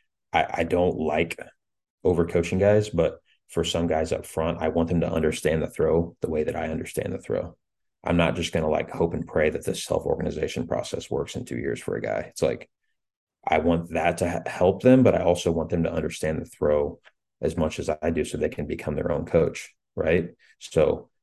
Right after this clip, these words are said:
like, that's huge for me. So I, I think that we do a really good job at Cova at using all the tools in our toolbox. And for me, as the person kinda overseeing that, I look to learn and improve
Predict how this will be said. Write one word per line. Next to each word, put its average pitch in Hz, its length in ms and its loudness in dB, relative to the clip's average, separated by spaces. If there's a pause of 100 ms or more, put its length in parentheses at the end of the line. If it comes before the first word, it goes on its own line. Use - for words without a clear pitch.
(120)
like, - 180 -2
that's - 340 -2
huge 95 200 2
for - 160 -4
me. 69 180 -4
So - 420 0
I, 87 60 -2
I 87 220 2
think 82 260 0
that 73 200 2 (720)
we 87 200 2
do 87 260 4
a 80 100 4
really 80 300 2
good 78 160 0
job 76 280 0
at - 100 -8
Cova 76 440 -2
at - 80 -4 (120)
using 82 640 0
all 80 220 2
the 78 100 -2
tools 80 600 -4 (500)
in 80 100 0
our 73 140 -2
toolbox. 85 720 0 (100)
And 78 180 -2
for 87 140 0
me, 85 500 2 (240)
as 78 180 -2
the 80 80 -2
person 82 320 -2
kinda 80 260 -2
overseeing 82 480 -2
that, 85 280 0
I 78 120 -2
look 76 260 -2
to 80 260 -10
learn 78 300 -4
and 73 140 -4
improve 76 580 -6